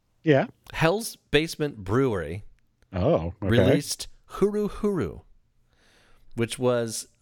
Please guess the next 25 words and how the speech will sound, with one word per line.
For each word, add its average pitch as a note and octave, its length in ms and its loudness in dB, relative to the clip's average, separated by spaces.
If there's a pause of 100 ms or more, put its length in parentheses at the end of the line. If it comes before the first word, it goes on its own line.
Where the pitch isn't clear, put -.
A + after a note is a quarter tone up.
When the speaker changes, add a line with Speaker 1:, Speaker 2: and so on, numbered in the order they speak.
Speaker 2:
uh, G#2+ 240 0
supposed A3 380 -2
to C3+ 60 -4
be G#2 200 0
the G#2+ 180 0
Feather, F2+ 580 -2 (680)
uh, F#2+ 300 0
a G2+ 260 -4 (140)
Huru F3+ 280 0
Huru D3+ 460 -2
New, C#3 280 0 (120)
New C#3 220 0
Zealand C#3 480 0
hopped - 460 -6
pale F#2+ 360 -2
ale. C#2+ 220 -6
Huru B2+ 300 0
Huru A2+ 240 0
translated, F#2+ 580 -2
they F2+ 100 0
thought, D#2 280 -6
to, E2 240 -4 (260)
quote, E2 280 -4
the E2 80 -2
Feather. A#1+ 340 -8